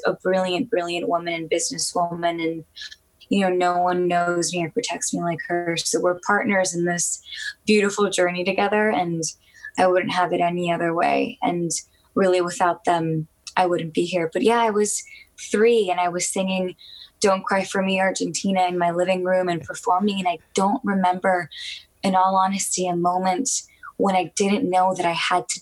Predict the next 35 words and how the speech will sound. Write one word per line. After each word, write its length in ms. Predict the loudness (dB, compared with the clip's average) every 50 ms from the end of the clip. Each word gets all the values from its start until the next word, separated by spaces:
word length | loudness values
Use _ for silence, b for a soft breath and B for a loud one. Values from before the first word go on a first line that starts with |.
| _ -2
like, 140 | -2 0 0
this 200 | 0 0 0 -2
was 140 | -2 -2
who 220 | -2 0 2 2 2
I 100 | 2 2
was, 420 | 2 2 2 2 2 0 -2 -2
that 120 | -4 -6 -4
this 180 | -4 -2 -2
is 120 | -2 0 2
what 220 | 2 2 2 2 -2 B B B B B B B B B _ -2
I 60 | 0 0
had 340 | 0 0 0 0 0 -2 -2
to 100 | -6 -2
do 220 | 0 2 2 2
for 160 | 0 -2 -4
the 100 | -2 0 0
rest 320 | 0 0 0 -2 -2 -4
of 80 | -4 -2
my 120 | -2 -2 0
life. 240 | 0 0 -2 -2 -2
And 100 | -2 0
I'm 120 | 0 0 -2
so 240 | -2 -2 0 0
lucky 520 | 2 2 0 0 -2 -2 -2 -2 -2 -2 -4 B B B B B B B B B B -2
that 80 | 0
I 60 | 0
had 240 | 0 2 0 0 0
the 60 | -2
support 480 | -4 -2 -4 -4 -4 0 0 0 0 0
system 400 | -2 -2 -2 -2 -2 -2 0 0
that 100 | 0 0
I 100 | 0 0
did, 260 | 0 0 0 0 0 -2
because 300 | -4 -4 -4 -2 -2 -2
I 100 | -2